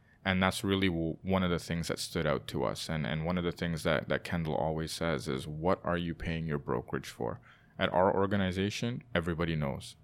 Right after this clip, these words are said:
this is what we pay for, right? But, um, we saw a trend where a lot of agents just don't know. "I, I, I just, I pay them because that's how it is,"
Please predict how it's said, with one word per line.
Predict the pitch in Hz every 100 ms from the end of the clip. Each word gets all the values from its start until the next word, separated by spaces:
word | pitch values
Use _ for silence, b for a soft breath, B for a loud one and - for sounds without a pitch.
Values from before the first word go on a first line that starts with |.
| -
this | 85 85
is | 73
what | - -
we |
pay | - - -
for, | - - - -
right? | 80 80 98 -
But, | 80 73 -
um, | 78 76 76 B B B
we | 92
saw | - 104 85
a |
trend | 76 - 107 82 78 76 - - - -
where | 85 80 67
a |
lot | 78 82 87
of | 80
agents | 78 76 78
just | - -
don't | 85 76
know. | 85 78 - -
"I, | 78 - -
I, | 82 -
I |
just, | 87 - - -
I | 78
pay | 80 -
them | - -
because | - 76
that's | 73 -
how | 73 78
it |
is," | 110 135 -